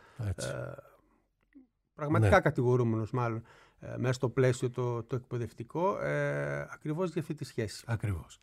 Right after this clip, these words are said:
Speaker 1: Τι είναι αυτή η σχέση;
Speaker 2: Τι
Speaker 1: Δεν
Speaker 2: είναι
Speaker 1: την
Speaker 2: αυτή η
Speaker 1: καταλαβαίνει
Speaker 2: σχέση;
Speaker 1: κανένας.
Speaker 2: Γιατί έχει αυτή
Speaker 1: Γιατί;
Speaker 2: την αιμονή;
Speaker 1: Έτσι.
Speaker 2: Γιατί, τι
Speaker 1: Το
Speaker 2: θέλει
Speaker 1: μυαλό
Speaker 2: από το
Speaker 1: πάει
Speaker 2: παιδί;
Speaker 1: στο πονηρό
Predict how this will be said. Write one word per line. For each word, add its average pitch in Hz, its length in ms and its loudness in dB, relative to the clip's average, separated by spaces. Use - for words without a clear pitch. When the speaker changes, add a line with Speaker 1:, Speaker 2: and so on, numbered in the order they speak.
Speaker 1:
Τι 135 160 4
είναι 117 160 8
αυτή 95 220 0
η 80 60 0
σχέση; - 480 -8
Speaker 2:
Τι - 60 4
Speaker 1:
Δεν 160 100 12
Speaker 2:
είναι 131 80 10
Speaker 1:
την 120 80 10
Speaker 2:
αυτή 117 120 8
η - 60 8
Speaker 1:
καταλαβαίνει 110 360 8
Speaker 2:
σχέση; 143 160 12
Speaker 1:
κανένας. 95 120 6
Speaker 2:
Γιατί 156 240 12
έχει 120 360 2
αυτή 110 120 6
Speaker 1:
Γιατί; 123 140 10
Speaker 2:
την 135 180 12
αιμονή; 127 600 12
Speaker 1:
Έτσι. 101 320 4
Speaker 2:
Γιατί, 123 720 4
τι 147 120 0
Speaker 1:
Το - 100 4
Speaker 2:
θέλει 156 200 12
Speaker 1:
μυαλό 123 160 12
Speaker 2:
από 151 40 12
το 131 140 8
Speaker 1:
πάει 139 160 12
Speaker 2:
παιδί; 117 140 6
Speaker 1:
στο 113 160 6
πονηρό 98 600 6